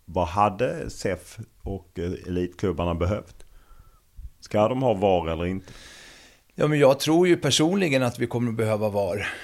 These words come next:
Speaker 2: eh, så. Sen, sen är det ju så att vi lever i en medlemsdemokrati och vissa klubbar har årsmötesbeslut om att man ska motverka i, implementeringen av var i svensk fotboll. Ehm,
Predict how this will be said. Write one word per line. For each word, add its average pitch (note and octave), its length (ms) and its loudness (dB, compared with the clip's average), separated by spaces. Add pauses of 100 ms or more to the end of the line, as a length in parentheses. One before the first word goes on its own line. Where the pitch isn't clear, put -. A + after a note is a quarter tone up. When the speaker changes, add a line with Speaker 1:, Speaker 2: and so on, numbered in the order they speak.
(120)
Speaker 2:
eh, A#2+ 420 -6
så. G2 340 -4 (220)
Sen, C3 580 -2
sen C3 300 0
är C#3 160 -2
det C#3 60 -2
ju D3+ 140 0
så A#2+ 180 -2
att A2 120 -2
vi A#2+ 80 -2
lever A#2 340 -2
i C3 60 0
en C#3 120 -2
medlemsdemokrati A2 1120 -4
och B2 140 -4
vissa A#2 260 -2
klubbar A2 400 -4
har A2 80 -2
årsmötesbeslut A2 1200 -6
om A2 180 -6
att G2+ 160 -8
man G2+ 220 -8
ska - 180 -10
motverka G2+ 1000 -8
i, - 500 -14 (240)
implementeringen G#2 840 -6
av G2 120 -8
var G2+ 240 -4
i G2+ 80 -8
svensk G2 400 -10
fotboll. - 460 -10 (600)
Ehm, A1 600 -10